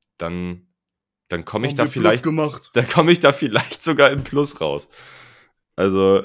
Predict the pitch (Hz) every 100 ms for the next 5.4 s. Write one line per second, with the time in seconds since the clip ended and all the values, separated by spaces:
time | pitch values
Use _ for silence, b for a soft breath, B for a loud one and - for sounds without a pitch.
0 | - - 92 90 90 - 101 113 117 131
1 | - 110 98 - 98 185 - 90 85 85
2 | 90 - 67 53 _ _ _ _ _ -
3 | 98 95 117 120 98 101 95 87 95 90
4 | 87 82 - 78 85 - 82 76 98 95
5 | 98 92 92